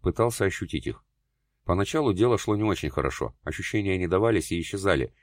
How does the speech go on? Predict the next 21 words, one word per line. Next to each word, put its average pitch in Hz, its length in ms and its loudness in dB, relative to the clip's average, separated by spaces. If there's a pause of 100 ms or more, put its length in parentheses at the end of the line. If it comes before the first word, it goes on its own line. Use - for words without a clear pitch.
(100)
едва 90 280 4
проявившись, 98 600 0 (220)
но 104 160 0
примерно 117 400 0
через 95 220 -2
час, - 300 -4
когда 76 380 0
Марк 90 380 -2
уже 80 200 -2
начал 82 360 -2
испытывать 78 480 0
голод, 107 340 0 (360)
ранняя 131 440 2
методика 107 500 2
Билли 113 480 2
стала 110 380 0
получать 82 480 0
отклик. - 400 -2 (800)
Ещё 71 300 2
через 76 220 0
час - 320 0